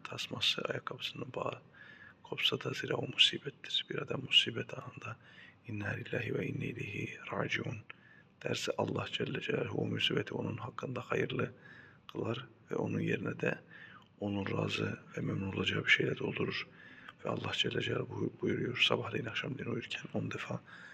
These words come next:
"La havle ve la kuvvete illa billah." "Kuvvet ve kudret ancak Allah'ındır Celle Celaluhu" diyen ümmetine haber ver ki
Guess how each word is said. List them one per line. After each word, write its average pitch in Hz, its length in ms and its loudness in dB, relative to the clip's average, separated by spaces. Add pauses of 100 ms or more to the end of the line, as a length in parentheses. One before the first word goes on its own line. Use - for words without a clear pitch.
(220)
"La - 120 2
havle - 300 4
ve - 240 4
la - 80 -2
kuvvete - 380 -2
illa - 300 0
billah." - 340 -2 (460)
"Kuvvet - 220 4 (440)
ve - 120 -4
kudret - 500 -2
ancak - 320 0
Allah'ındır 110 720 2 (440)
Celle - 340 -4
Celaluhu" - 300 -2
diyen - 220 2
ümmetine - 460 0
haber - 380 0
ver - 180 0
ki 120 240 0